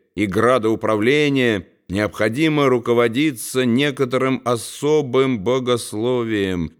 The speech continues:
Бекон мыслил новую науку о природе как новое, великое, совместное дело образованных людей, которые посредством своего особого знания о природе – смогут упорядочить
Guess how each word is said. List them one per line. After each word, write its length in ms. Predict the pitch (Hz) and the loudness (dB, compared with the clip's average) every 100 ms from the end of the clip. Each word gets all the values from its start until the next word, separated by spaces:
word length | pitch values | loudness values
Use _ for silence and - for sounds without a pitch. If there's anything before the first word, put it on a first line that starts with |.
| _ - | _ -6
Бекон 480 | 92 127 147 143 143 | 0 2 2 -2 -2
мыслил 640 | 139 151 139 143 135 - | -2 -2 0 0 0 -2
новую 540 | 110 117 143 143 131 127 | 0 2 2 2 2 2
науку 420 | 123 143 156 131 | 2 0 -2 0
о 100 | 123 | 0
природе 600 | 113 117 127 156 147 110 | 0 0 2 2 2 0
как 200 | 113 110 | -2 -2
новое, 640 | 107 113 143 156 143 123 | 0 2 2 2 2 2
великое, 800 | 104 107 120 147 160 - 120 104 | 2 0 0 -2 -2 -2 0 2
совместное 1040 | 95 - 110 104 120 156 170 - 143 143 139 | 0 -2 -2 0 0 2 0 -4 -4 -2 -2
дело 640 | 95 120 156 147 143 123 _ _ | -2 0 2 2 0 -2 _ _
образованных 880 | 107 117 123 123 113 143 135 131 117 | -4 0 0 0 2 0 0 -4 -2
людей, 720 | 120 120 113 139 120 87 - _ _ - | -2 0 0 2 2 0 -6 _ _ -6
которые 400 | 92 110 107 101 | -2 0 2 0
посредством 720 | 107 104 113 127 117 104 101 | -2 -2 2 2 0 -4 -6
своего 520 | - 90 104 113 113 | -4 0 2 2 2
особого 600 | 110 - 123 123 101 98 | -2 -2 2 2 2 -2
знания 560 | 90 98 113 110 101 95 | -2 -2 -2 -2 -2 -4
о 40 | |
природе – 800 | 87 95 98 156 185 139 95 76 _ _ _ | -2 -2 0 2 2 0 -2 -6 _ _ _
смогут 760 | - - 107 151 160 160 147 - | -12 -4 0 2 2 0 -4 -4
упорядочить 1200 | 127 117 131 131 143 147 139 123 110 - 90 - | -4 0 0 2 2 2 2 0 -4 -6 -8 -10